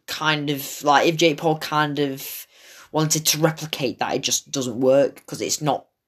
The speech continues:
it's not Jake Paul, is it? Um, then in the forty Days documentary, they were basically saying, oh, you know, were they doing the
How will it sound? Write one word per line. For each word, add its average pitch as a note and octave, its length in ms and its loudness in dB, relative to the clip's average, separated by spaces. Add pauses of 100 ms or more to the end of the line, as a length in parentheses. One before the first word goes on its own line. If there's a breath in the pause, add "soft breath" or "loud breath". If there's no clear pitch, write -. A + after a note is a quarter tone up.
it's - 240 -4
not D3+ 180 -4
Jake C3+ 240 2
Paul, C#3 300 4
is C#3 120 -2
it? C3+ 200 2 (520 loud breath)
Um, C#3+ 760 2 (2250)
then E3+ 280 6
in F3+ 120 -4
the F3 60 -6
forty E3+ 260 4
Days D#3+ 200 2
documentary, C#3+ 800 0
they C3 120 -2
were C3+ 80 4
basically C3+ 640 2 (1400 loud breath)
saying, C#3+ 520 4
oh, B2 380 0
you D#3 140 0
know, C#3 180 6
were D3+ 300 6
they D3 120 0
doing C#3+ 520 0
the B2+ 340 2